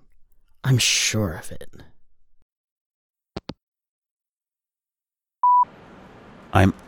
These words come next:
Speaker 2: already at the station. I'll be seeing you and baby Quinn as soon as V-Line can get me there. Victor, Michael and Helen are watching the bar for us until we get back.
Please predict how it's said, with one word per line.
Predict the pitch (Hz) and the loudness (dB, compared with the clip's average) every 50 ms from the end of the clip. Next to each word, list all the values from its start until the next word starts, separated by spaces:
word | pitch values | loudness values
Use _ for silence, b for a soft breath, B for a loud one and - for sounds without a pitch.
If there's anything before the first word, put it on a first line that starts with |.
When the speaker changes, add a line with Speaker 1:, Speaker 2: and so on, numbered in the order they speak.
| - - | 2 6
Speaker 2:
already | 101 117 120 117 123 123 127 127 123 - | 6 8 8 8 8 8 8 6 4 4
at | - 92 92 - | 2 0 2 2
the | 120 110 | 2 2
station. | - - 82 80 78 - 69 - - - - - - - - - - - - - - - - - - - - - - - - - - | 2 2 0 0 0 -2 -6 -6 -8 -10 -14 -20 -20 -20 -20 -20 -20 -20 -20 -20 -20 -20 -20 -20 -20 -20 -20 -20 -20 -20 -20 -12 -2
I'll | - 90 98 | 0 2 6
be | 117 110 | 6 6
seeing | 98 - - 95 90 87 87 87 | 6 6 4 4 4 6 6 6
you | 90 107 127 190 240 196 - - - - | 6 6 6 4 2 -2 -8 -12 -8 -2
and | - 87 85 - | -2 0 0 2
baby | - 95 110 117 135 131 | 4 4 6 6 6 6
Quinn | 123 - - 127 151 185 190 - - - | 6 6 4 4 6 4 2 -2 -4 -4
as | 101 98 101 - | -4 -4 -2 -4
soon | - - - - - 185 160 117 90 | -6 -6 -6 2 6 8 10 10 8
as | - - - 90 90 | 6 2 0 -2 2
V-Line | - 98 104 110 110 110 120 | 4 6 8 8 10 8 8
can | 117 - 123 | 8 8 8
get | 101 92 - - | 8 6 6 2
me | 80 78 | 0 0
there. | - - - - - - - - - - - - - - - - - - - B B B B B B B B B B B B B - - | 0 0 -2 -4 -6 -8 -12 -20 -20 -20 -20 -20 -20 -20 -20 -20 -20 -20 -20 B B B B B B B B B B B B B -20 -12
Victor, | - 123 131 147 - - 185 196 196 - | 0 2 4 4 4 2 0 0 0 2
Michael | - 117 120 120 123 - 160 165 | 4 6 6 6 6 6 4 4
and | 165 123 | 4 6
Helen | 110 104 110 127 170 220 - - - - - | 4 4 4 4 2 0 -2 -8 -16 -14 -6
are | - 95 | -4 0
watching | 90 104 110 - - - 147 | 2 4 2 4 4 6 6
the | 147 127 | 8 8
bar | 95 87 85 - | 6 4 2 2
for | - - 80 | -2 -4 -4
us | 80 - - - | -4 -4 -2 -2
until | 87 - - 92 85 | 0 2 2 2 2
we | 80 85 90 | 2 0 2
get | - 117 120 - | 4 4 4 4
back. | - 67 - - - - | 0 -2 -4 -6 -12 -18